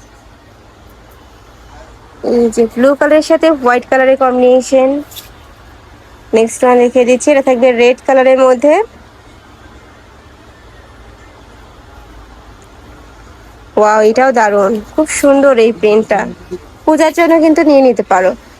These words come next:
নেক্সট আরেকটা দেখিয়ে দিচ্ছি, এটা থাকবে হোয়াইটের সাথে খুব সুন্দর একটা প্রিন্ট। সম্পূর্ণ হ্যান্ড প্রিন্ট করা থাকছে। এটা থাকবে আঁচলের অংশটা, আর এটা থাকবে ফুল বডিটা। প্রাইস থাকবে সেম, মাত্র পাঁচশো টাকা করে। মানে যেইটাই নাও না কেন, প্রাইস কিন্তু সেমই থাকবে।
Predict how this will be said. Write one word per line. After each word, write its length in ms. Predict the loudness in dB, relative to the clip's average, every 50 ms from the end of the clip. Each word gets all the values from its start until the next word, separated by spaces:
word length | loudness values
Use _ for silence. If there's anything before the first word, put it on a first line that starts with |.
| -20 -20 -20 -8 -2
নেক্সট 300 | 0 0 0 0 -2 -2
আরেকটা 260 | 0 0 0 0 0
দেখিয়ে 280 | 0 0 -2 0 -2 -2
দিচ্ছি, 240 | 0 -2 -2 0 0
এটা 120 | 0 2
থাকবে 260 | 0 0 0 2 0
হোয়াইটের 480 | -2 0 0 0 0 0 0 0 0 -2
সাথে 360 | 0 0 -2 0 0 -2 -4
খুব 200 | -4 -4 -6 -6
সুন্দর 360 | -6 -2 -2 0 2 2 2
একটা 200 | 0 0 0 -2
প্রিন্ট। 340 | -2 0 0 0 2 0 -2 -2 -6 -20 -20 -20 -20 -20 -20 -20 -20 -20 -20 -20 -20 -20 -20 -20 -20 -20 -8
সম্পূর্ণ 520 | -4 -2 -2 -2 -2 -2 0 2 2 2 2
হ্যান্ড 360 | 0 0 0 2 0 0 0
প্রিন্ট 300 | 0 0 2 2 0 0
করা 200 | -2 -2 -2 -2
থাকছে। 520 | -2 -2 -2 -2 -2 -2 -2 0 0 -2 -4 -10 -10 -6
এটা 220 | -6 -4 -2 -2 -2
থাকবে 280 | 0 0 0 0 0
আঁচলের 500 | -2 -2 -4 -2 -2 0 2 2 2 2
অংশটা, 640 | 0 -2 -4 -4 -4 -4 -2 0 0 0 0 -2 -4 -8 -18 -10 -6
আর 120 | -4 -2
এটা 140 | 0 0 0
থাকবে 260 | 0 -2 -2 0 0
ফুল 260 | -2 -2 -2 -4 -4 -2
বডিটা। 560 | 0 -2 -2 -2 -4 -4 -2 -2 -2 -4 -4 -10 -16 -20 -20 -20 -20 -20 -6 -2
প্রাইস 340 | -2 -2 0 -2 -6 -6 -4
থাকবে 360 | -2 -2 -2 -2 -2 -2 -2
সেম, 280 | 0 0 0 0 2 2
মাত্র 420 | 0 0 -2 -2 -2 -2 -2 -2
পাঁচশো 340 | 0 -2 -4 -4 -4 -8 -4
টাকা 240 | -2 0 0 0 -2
করে। 240 | -2 -4 -6 -4
মানে 160 | -2 -2 -2 -2
যেইটাই 380 | 0 0 0 0 2 0 0
নাও 200 | 2 0 0 0
না 120 | 0 -2 -2
কেন, 220 | -2 -4 -4 -2
প্রাইস 260 | 0 0 0 0 -2 -2
কিন্তু 220 | -4 -4 -4 -4 -6
সেমই 340 | -4 0 0 2 2 0 0
থাকবে। 420 | 0 -2 -2 -4 -6 -8 -8 -8